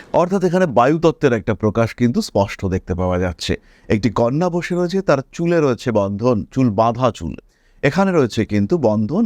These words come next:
এবং সিস্টেম, ছড়িয়ে যাওয়া, ছড়ানো ছেটানো, গোছানো ব্যাপারটা এখানে কিন্তু আমরা দেখতে পাচ্ছি। ছড়ানো ছেটানো বিষয়টা কিন্তু এখানে নেই। মেয়েটির এক হাতে রয়েছে একটি লণ্ঠন, অর্থাৎ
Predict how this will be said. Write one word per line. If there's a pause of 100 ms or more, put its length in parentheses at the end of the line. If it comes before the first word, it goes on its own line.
এবং
সিস্টেম, (300)
ছড়িয়ে
যাওয়া,
ছড়ানো
ছেটানো, (320)
গোছানো
ব্যাপারটা
এখানে
কিন্তু
আমরা
দেখতে
পাচ্ছি। (360)
ছড়ানো
ছেটানো
বিষয়টা
কিন্তু (100)
এখানে
নেই। (320)
মেয়েটির
এক
হাতে
রয়েছে (100)
একটি
লণ্ঠন, (140)
অর্থাৎ